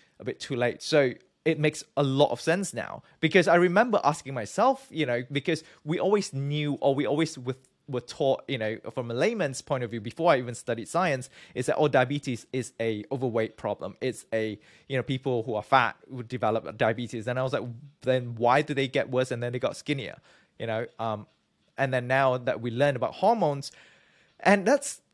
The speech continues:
the fascinating thing about human metabolism and physiology, is that nothing works linearly. Nothing works in and of itself, um, on their own. Everything is related, is counterbalanced, and it's, it's very much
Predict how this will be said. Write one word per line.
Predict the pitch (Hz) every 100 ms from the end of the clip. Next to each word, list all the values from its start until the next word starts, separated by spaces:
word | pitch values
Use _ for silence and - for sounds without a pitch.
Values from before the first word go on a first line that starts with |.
| -
the | 196
fascinating | - 202 202 196 156 139 123
thing | - 196 220
about | 151 123 -
human | - 147 143
metabolism | 123 - 151 185 165 123 110 -
and | 113
physiology, | - 113 147 196 131
is | 117 117 117
that | 143 -
nothing | 143 165 214 226 185 -
works | 123 127 131 - -
linearly. | 139 131 123 98 - - -
Nothing | 143 190 240 240 156
works | 131 139 - _ _ _ _
in | 185 196
and | 185 143
of | 131 -
itself, | - - 107 65 - _ - - _ -
um, | 131 117 110 107 _ -
on | 151 147
their | 139
own. | 117 92 58 - _ _ _ _ _ _ _ -
Everything | 214 220 247 - 185 185
is | 139 139 _ _ -
related, | 147 139 131 113 110 - 143 143 139
is | 127 -
counterbalanced, | - 147 135 147 120 104 104 117 147 - - -
and | 131 123
it's, | 135 - - _
it's | 151 156 -
very | 143 165
much | 160 156 -